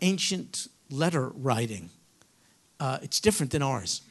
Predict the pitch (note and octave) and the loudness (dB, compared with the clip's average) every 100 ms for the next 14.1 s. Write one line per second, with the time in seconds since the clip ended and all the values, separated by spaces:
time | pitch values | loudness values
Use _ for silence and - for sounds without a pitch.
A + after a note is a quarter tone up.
0 | _ D#3+ D3+ C#4+ C4+ A#3+ D#3 D#3+ D#3+ C3+ | _ -4 2 2 4 2 2 2 0 0
1 | C#3 - D3 C#3+ A2 A#2+ B2+ C3 C3+ - | 2 2 2 0 -2 -4 -2 -2 -2 2
2 | D#3+ D#3 C#3 D#3 D3+ C#3 B2 G#2+ A#2 _ | 4 4 2 2 2 2 0 -4 -12 _
3 | _ _ _ _ - E3 E3+ B3+ - A3 | _ _ _ _ -4 0 4 4 4 2
4 | G#3+ G3 - E3 D3 C3+ C#3 A#2+ B2 D3 | 2 2 -2 0 2 2 2 0 -2 4
5 | G3+ G3 E3 D#3+ D3 C3+ G#2+ B2 - _ | 4 4 0 -2 0 0 -2 -10 -14 _
6 | _ _ _ _ - D3+ D#3 G3+ D3+ D3 | _ _ _ _ -2 0 2 2 2 2
7 | C#3 F3 C3+ - A#2+ G#2+ F#2 - - - | 4 4 2 0 0 -2 -2 -2 -4 -10
8 | - _ _ _ _ _ - - A3+ D3 | -20 _ _ _ _ _ -10 -2 0 2
9 | D#3 A#3 F#2 G2+ - _ _ _ _ _ | 4 4 2 -12 -20 _ _ _ _ _
10 | - A3 D3+ E3+ E3+ D3+ F3 F#3 - E3+ | 0 2 2 2 2 2 2 2 2 2
11 | E3+ F3+ E3 D3+ C#3+ C3 D3 E3 D3 C#3+ | 0 2 2 2 0 0 0 0 0 0
12 | - C3+ C3+ B2+ D3+ D#3 D3 - - _ | 0 0 -2 0 2 2 -4 -12 -18 _
13 | _ _ _ - - D3 B2 F2+ G#2 A2 | _ _ _ -12 -4 -2 -2 -4 -12 -14